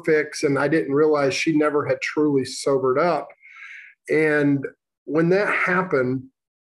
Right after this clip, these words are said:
I came home one day, it was an early Friday afternoon, and here my little boy is, you know, three, four months old, crawling around on the floor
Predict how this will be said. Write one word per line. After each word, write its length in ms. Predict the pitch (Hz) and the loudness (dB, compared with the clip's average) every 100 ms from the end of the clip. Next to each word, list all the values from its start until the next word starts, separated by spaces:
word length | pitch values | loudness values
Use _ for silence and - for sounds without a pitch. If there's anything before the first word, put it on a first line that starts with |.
| _ _ _ _ _ _ - - | _ _ _ _ _ _ -20 -6
I 40 | 135 | -4
came 340 | - 185 185 | 0 2 2
home 260 | 160 165 165 | 2 2 2
one 260 | 143 139 | 2 2
day, 160 | 131 135 | 2 2
it 40 | |
was 120 | 135 127 | 0 -2
an 160 | 127 123 | -6 -6
early 280 | 160 165 165 | 0 2 2
Friday 420 | - 156 147 143 | 0 -2 2 2
afternoon, 680 | 139 135 - 135 139 139 139 | 0 -2 -2 0 2 2 0
and 100 | 127 | 0
here 180 | 123 151 | 0 0
my 120 | 151 | 2
little 280 | 139 135 127 | 2 0 0
boy 200 | 131 139 | 0 2
is, 360 | 139 131 131 - - | 2 2 -2 -4 -4
you 100 | 135 | 0
know, 140 | 127 123 | 0 -2
three, 180 | 151 151 | -2 -2
four 260 | 151 151 | 0 -2
months 340 | 135 135 127 139 | 0 0 0 0
old, 460 | 139 135 127 117 - - - - _ _ - | 2 2 2 -2 -10 -20 -20 -20 _ _ -6
crawling 340 | 156 156 156 | -2 0 2
around 360 | 156 151 147 143 | 2 2 0 0
on 120 | 131 | -2
the 160 | 117 - | -4 -6
floor 560 | 147 147 139 127 123 | 0 2 4 2 -2